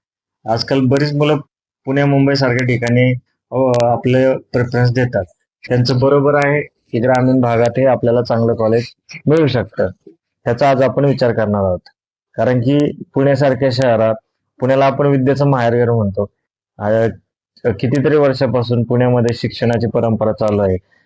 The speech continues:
अ, मोठमोठे कॉलेजेस, मोठमोठ्या संस्था, त्याच्यानंतर पुणे विद्यापीठासारखी एक नामांकित, अ, विद्यापीठ आपल्या इथं आहे. तसेच बरेचसे, अ, नवनवीन विद्यापीठं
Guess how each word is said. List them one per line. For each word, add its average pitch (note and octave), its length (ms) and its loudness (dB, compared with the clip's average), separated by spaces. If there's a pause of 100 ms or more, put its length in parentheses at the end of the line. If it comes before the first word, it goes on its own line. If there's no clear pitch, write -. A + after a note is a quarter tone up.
(200)
अ, G#2+ 40 -4 (420)
मोठमोठे A#2+ 460 0
कॉलेजेस, B2 840 -2
मोठमोठ्या A2+ 440 -2
संस्था, A2+ 680 -2 (400)
त्याच्यानंतर A#2+ 500 0
पुणे B2+ 320 0
विद्यापीठासारखी A#2 800 0
एक A2+ 80 -4
नामांकित, A#2+ 540 0 (640)
अ, A2+ 220 0
विद्यापीठ A#2+ 460 0
आपल्या A#2+ 280 0
इथं A#2+ 140 0
आहे. G2+ 200 0 (420)
तसेच C#3 280 -2
बरेचसे, B2+ 800 0 (420)
अ, A#2 180 2
नवनवीन C3 520 2
विद्यापीठं A#2 720 0